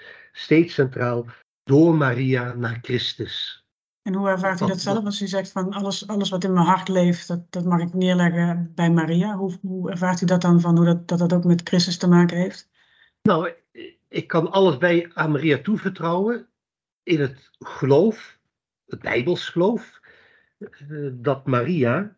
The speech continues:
Speaker 1: alles brengt bij haar Zoon. Hè, zoals Maria op die bruiloft van Cana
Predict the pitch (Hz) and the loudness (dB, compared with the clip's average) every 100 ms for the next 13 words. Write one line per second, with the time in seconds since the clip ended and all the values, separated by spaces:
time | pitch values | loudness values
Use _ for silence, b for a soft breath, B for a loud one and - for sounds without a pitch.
0 | _ 180 151 117 - 120 127 170 - - | _ -2 0 -2 -2 -2 0 -2 -6 -20
1 | - 127 135 127 120 117 156 127 107 - | -8 -2 0 0 -2 2 2 2 -2 -10
2 | b b b b 208 202 151 131 131 127 | b b b b -6 -6 -6 -6 -4 -2
3 | 135 127 147 127 139 131 - 131 165 160 | -2 -2 -2 2 2 0 -2 -4 -2 -2
4 | 156 156 165 | -2 -4 -6